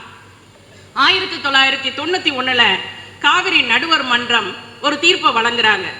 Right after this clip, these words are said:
தமிழகத்துக்கு சாதகமாக. ஏன்னா, அப்பையிலேருந்தே நடந்துகிட்டு இருக்கு, இந்த கர்நாடகத்துக்கும் தமிழகத்துக்குமான ஒரு தண்ணீர் பிரச்சனை என்பது நீண்ட காலமாக நடந்து கொண்டிருக்கிறது. அப்ப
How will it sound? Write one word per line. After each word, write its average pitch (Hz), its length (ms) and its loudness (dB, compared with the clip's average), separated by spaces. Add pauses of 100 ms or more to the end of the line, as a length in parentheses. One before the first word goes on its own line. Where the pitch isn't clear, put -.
(120)
தமிழகத்துக்கு 269 560 -2
சாதகமாக. 233 640 0 (280)
ஏன்னா, 277 200 2 (100)
அப்பையிலேருந்தே 349 600 0
நடந்துகிட்டு 294 460 0
இருக்கு, 240 240 -8
இந்த 220 60 -4
கர்நாடகத்துக்கும் 285 840 0 (320)
தமிழகத்துக்குமான 277 920 0
ஒரு 240 180 -2
தண்ணீர் 311 340 0
பிரச்சனை 277 380 0
என்பது 262 480 -2 (260)
நீண்ட 359 320 2
காலமாக 302 460 2
நடந்து 262 320 -2
கொண்டிருக்கிறது. 202 720 -6 (300)
அப்ப 294 300 0